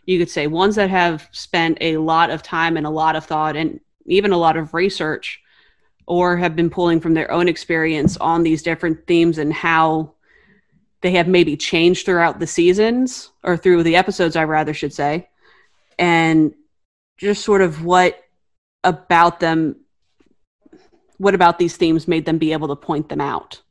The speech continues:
Um, maybe a couple other things. We have gotten some feedback that maybe doing some other L G B T associated media,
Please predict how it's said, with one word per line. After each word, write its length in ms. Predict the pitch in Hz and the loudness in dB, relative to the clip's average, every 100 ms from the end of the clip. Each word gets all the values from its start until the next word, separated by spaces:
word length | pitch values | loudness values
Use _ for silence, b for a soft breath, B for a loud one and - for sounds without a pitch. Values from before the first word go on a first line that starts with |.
| _ _ _ _ _ _ - | _ _ _ _ _ _ -2
Um, 520 | 151 147 98 76 - _ _ - | 2 2 0 -6 -14 _ _ -6
maybe 380 | 180 185 190 180 | 2 4 4 2
a 60 | |
couple 280 | 190 180 170 | 0 -4 -2
other 220 | 180 185 | 0 -2
things. 480 | 180 185 180 180 - | 0 0 0 -2 -4
We 100 | 165 | -4
have 320 | 170 165 165 | 0 0 0
gotten 320 | 180 165 175 | -2 -2 -2
some 400 | 165 175 160 156 | -4 -4 -4 -4
feedback 560 | 160 165 160 160 156 - | -4 -4 -2 -2 -2 -4
that 320 | 156 147 - b b b _ | -4 -4 -8 b b b _
maybe 420 | 170 165 165 170 | -4 -2 0 -2
doing 480 | 165 170 165 165 160 | 0 0 0 0 -2
some 380 | 165 175 165 165 | -2 -2 0 0
other 340 | 160 160 160 156 | -2 -2 -4 -2
L 140 | 165 160 | -2 -2
G 120 | 165 | -2
B 120 | 165 | -2
T 240 | - 170 | 0 0
associated 720 | 160 - 165 160 165 156 151 170 | -2 -4 -6 -4 -4 -4 -4 -2
media, 540 | 202 190 185 175 | 0 4 4 2